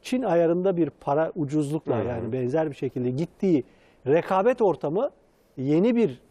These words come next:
Speaker 1: e, ha-, havayla, yeni bir vizyonla geliyor. Öyle Batı sömürgeciliği veya onun kalktığının söylendiği o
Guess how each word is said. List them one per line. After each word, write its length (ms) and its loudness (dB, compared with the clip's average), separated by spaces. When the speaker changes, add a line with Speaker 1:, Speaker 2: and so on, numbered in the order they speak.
Speaker 1:
e, 380 -2
ha-, 180 -10
havayla, 440 0
yeni 260 -2
bir 140 -2
vizyonla 480 0
geliyor. 460 -2
Öyle 260 2
Batı 200 -2
sömürgeciliği 920 -2
veya 420 2
onun 260 -2
kalktığının 580 -2
söylendiği 680 0
o 220 2